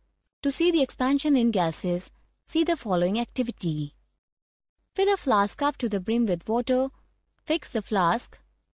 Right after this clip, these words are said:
to a stand-in and upside-down position over a beaker of water,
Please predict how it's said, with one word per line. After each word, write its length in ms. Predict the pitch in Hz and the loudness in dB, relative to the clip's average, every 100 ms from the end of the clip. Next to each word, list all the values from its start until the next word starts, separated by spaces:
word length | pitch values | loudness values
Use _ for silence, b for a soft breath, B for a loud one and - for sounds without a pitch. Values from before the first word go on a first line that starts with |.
| - | -4
to 80 | 302 | -2
a 80 | |
stand-in 680 | 320 - 277 302 262 190 220 - _ | -2 0 0 2 2 0 -4 -6 _
and 160 | 202 202 | -2 0
upside-down 720 | 247 - 294 277 226 202 226 | 0 0 0 0 0 0 0
position 580 | 180 175 196 - 233 247 | -2 -2 -2 -2 -2 -2
over 180 | 185 180 | -2 0
a 80 | 180 | -2
beaker 420 | 196 233 - 262 | -2 -4 -2 -2
of 220 | 185 175 - | -2 -4 -4
water, 480 | 240 - 165 147 | -4 -2 -4 -6